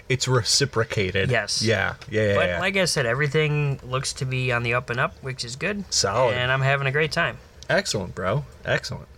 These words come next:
Speaker 1: One thing that came to mind when you were telling the story about, you know, taking a shot to the cranium
Speaker 2: Mm-hmm.
Speaker 1: was, was kind of flashing me back to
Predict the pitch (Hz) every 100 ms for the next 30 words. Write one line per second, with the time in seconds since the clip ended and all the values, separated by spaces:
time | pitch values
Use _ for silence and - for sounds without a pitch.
0 | - - 127 165 208 190 - 156 143 113
1 | 110 127 120 104 107 101 - 117 110 92
2 | - 110 107 104 95 98 95 95 104 98
3 | 90 - 101 98 - - 104 92 - -
4 | - - - - 107 - - 110 113 101
5 | 90 85 - 117 113 110 - 107 104 98
6 | 98 92 - - - - - 123 - -
7 | 131 147 131 - 151 143 139 139 110 113
8 | 120 - - - 120 113 104 101 92